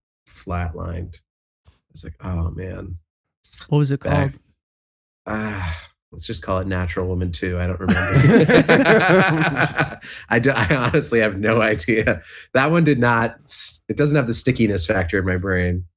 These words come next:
Speaker 1: I remember one of my classmates taking a bath and singing Splish Splash. And, and that's, like, the majority. And I think we used some Coldplay songs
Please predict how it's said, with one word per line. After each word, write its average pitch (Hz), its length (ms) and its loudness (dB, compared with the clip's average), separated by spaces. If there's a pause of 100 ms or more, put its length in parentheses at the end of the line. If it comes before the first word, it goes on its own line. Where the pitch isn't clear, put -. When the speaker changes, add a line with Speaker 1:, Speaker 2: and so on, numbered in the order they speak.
(580)
Speaker 1:
I 113 60 2
remember 131 280 4
one 120 100 6
of 113 60 4
my 104 100 2
classmates 95 640 -2
taking 95 300 -4
a 92 60 -2
bath 87 400 -2
and 85 260 -2 (120)
singing 90 440 -6 (340)
Splish 92 360 -6
Splash. - 640 -12
And, 95 140 -8 (280)
and 98 100 -6
that's, 92 180 -6
like, 92 200 -8 (640)
the 101 60 -4
majority. 90 600 -4 (220)
And 107 100 0
I 101 80 0
think 80 180 -2
we 110 100 -2
used 98 160 -2
some 95 100 -8
Coldplay 90 480 -6
songs - 500 -12